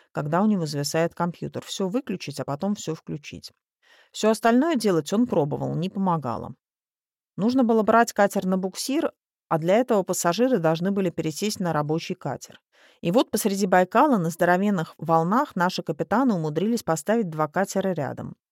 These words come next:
а деловары смогли перебраться с одного катера на другой без потерь. Оставшиеся пятнадцать километров шли, наверное, около часа. Перегруженный безымянный катер не мог двигаться с обычной скоростью. Кроме того, он тащил на буксире Танхан.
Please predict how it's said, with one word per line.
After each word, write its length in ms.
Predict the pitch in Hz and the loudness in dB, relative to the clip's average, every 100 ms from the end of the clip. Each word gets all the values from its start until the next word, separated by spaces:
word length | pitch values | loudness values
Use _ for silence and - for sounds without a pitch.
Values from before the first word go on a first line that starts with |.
| _ _ _ | _ _ _
а 120 | - | -4
деловары 500 | 156 165 160 214 285 | 0 2 4 4 2
смогли 380 | - 160 156 202 | 0 -4 -4 -4
перебраться 560 | 190 175 185 160 - 147 | -2 0 0 0 -2 -8
с 100 | - | -4
одного 320 | 151 151 233 | -2 0 0
катера 400 | 226 190 160 143 | 0 0 -4 -6
на 140 | 135 | -6
другой 340 | 143 147 165 202 | -6 -4 -2 -2
без 180 | 175 | -4
потерь. 480 | - 170 - - - _ _ _ _ _ _ _ _ _ _ | -4 -4 -4 -10 -12 _ _ _ _ _ _ _ _ _ _
Оставшиеся 640 | - 147 247 - 240 - | -6 2 2 4 -2 -2
пятнадцать 420 | - - 185 175 | -4 0 0 0
километров 460 | - 170 214 247 185 | 0 0 2 0 -2
шли, 220 | - 208 | -2 0
наверное, 480 | 220 175 170 - 147 | 2 2 0 -2 -4
около 260 | 160 190 208 | -4 -4 -4
часа. 520 | - 143 127 - - _ _ _ _ _ | -4 -4 -4 -12 -16 _ _ _ _ _
Перегруженный 640 | 170 185 208 220 180 170 | -2 0 0 0 0 0
безымянный 580 | 160 165 180 180 160 156 | -2 -2 0 0 -2 -4
катер 420 | 226 294 - 147 _ _ - | 0 0 0 -8 _ _ -4
не 120 | 185 | 2
мог 240 | 240 180 | 4 2
двигаться 400 | 151 190 202 - | -2 -4 -2 -4
с 100 | - | -2
обычной 420 | 151 165 180 180 175 | -2 -2 -4 -6 -8
скоростью. 580 | - 143 113 - - - _ _ _ _ | -6 -8 -8 -12 -20 -20 _ _ _ _
Кроме 280 | - 226 277 | 0 2 2
того, 220 | 196 165 | 0 0
он 160 | 139 143 | -2 -2
тащил 320 | 147 - 220 | -2 0 0
на 100 | 185 | 0
буксире 440 | 147 - 180 180 | -4 -6 -2 -2
Танхан. 540 | 170 160 175 151 143 | -2 -4 -4 -8 -8